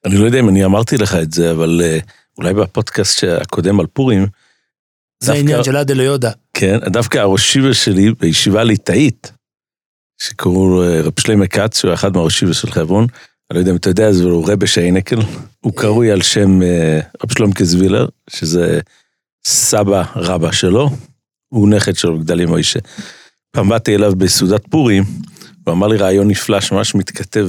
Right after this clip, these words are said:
Speaker 1: יפה מאוד מה שאמרת עכשיו. הוא אמר שבתפילו זקו, אנחנו אומרים שמיעוט חלבנו ודומנו יהיה כמו קורבן, שמקריבים לקדוש ברוך הוא. אז אמר רב-, הרב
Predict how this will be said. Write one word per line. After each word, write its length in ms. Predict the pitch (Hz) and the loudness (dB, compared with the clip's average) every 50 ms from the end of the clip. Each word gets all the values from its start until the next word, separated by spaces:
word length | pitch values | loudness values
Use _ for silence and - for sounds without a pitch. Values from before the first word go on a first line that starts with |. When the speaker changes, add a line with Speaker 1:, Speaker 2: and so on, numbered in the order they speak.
| 85 - | -4 -6
Speaker 1:
יפה 280 | 87 92 - - 101 | -6 -6 -4 -2 -2
מאוד 260 | 90 90 87 87 82 87 | 0 0 0 -2 -2 -4
מה 100 | 85 - | -4 -4
שאמרת 460 | - - 90 85 87 87 78 - - | -4 -4 -2 -2 -2 -4 -4 -4 -6
עכשיו. 380 | 85 - - - 87 90 98 117 - _ _ _ _ _ _ _ _ _ _ _ _ _ _ | -6 -6 -4 -4 -2 -2 -2 -4 -8 _ _ _ _ _ _ _ _ _ _ _ _ _ _
הוא 120 | _ - 85 | _ -4 -2
אמר 400 | 92 120 131 135 117 110 113 110 107 | 0 0 0 0 0 0 0 0 0
שבתפילו 1500 | - - - 98 90 85 80 85 87 85 82 80 80 78 76 73 - - - - - - 139 127 120 110 101 95 87 82 87 | -2 -2 0 0 0 0 -2 -2 -2 -2 0 0 0 -2 -2 -4 -6 -6 -6 -4 -2 -2 0 0 2 2 2 2 0 -2 -6
זקו, 580 | - - 90 85 120 151 - - - 90 87 98 101 - - - _ _ _ _ _ _ _ _ _ _ _ - | -6 -4 -2 -2 -2 -2 -2 -2 -2 -2 -2 -2 -4 -8 -16 -20 _ _ _ _ _ _ _ _ _ _ _ -10
אנחנו 200 | - 85 - 98 | -10 -6 -2 0
אומרים 220 | 92 107 131 131 104 | 0 2 2 2 0
שמיעוט 580 | - - 92 95 107 120 139 143 123 120 - | 0 0 2 2 4 4 4 2 0 0 -2
חלבנו 720 | - - - 107 95 87 85 101 120 131 123 113 107 98 90 | -4 -4 -2 -2 -2 0 0 0 0 2 2 2 2 2 2
ודומנו 680 | 85 92 82 90 87 101 117 139 143 123 101 98 104 113 120 - _ _ _ _ _ _ _ - | 2 2 2 2 2 2 2 2 2 2 4 4 2 2 0 -2 _ _ _ _ _ _ _ -6
יהיה 220 | 95 95 104 113 | -2 0 0 0
כמו 640 | 120 120 - 113 110 120 120 117 117 113 110 107 104 - | -2 -2 0 2 2 4 4 4 2 2 2 2 0 -2
קורבן, 440 | - - 127 131 131 117 98 90 82 76 - - - _ _ _ _ _ _ _ _ _ _ | -2 -2 0 0 0 2 0 0 0 -2 -6 -10 -18 _ _ _ _ _ _ _ _ _ _
שמקריבים 500 | - - - 92 92 - - 98 113 110 | -12 -6 -6 -6 -4 -2 0 2 2 2
לקדוש 300 | 101 87 - 95 87 87 | 2 2 0 0 0 0
ברוך 240 | 85 87 85 76 - | 2 0 -2 -2 -4
הוא. 100 | - 110 - - _ _ _ _ _ _ _ _ _ _ _ _ - | -8 -16 -18 -20 _ _ _ _ _ _ _ _ _ _ _ _ -8
אז 200 | - 82 80 82 | -6 -4 -2 -2
אמר 280 | 85 82 90 104 117 117 104 | 0 2 2 2 2 2 2
רב-, 140 | 98 90 85 | 2 2 2
הרב 360 | 90 90 85 82 82 98 110 | 2 0 0 0 0 0 2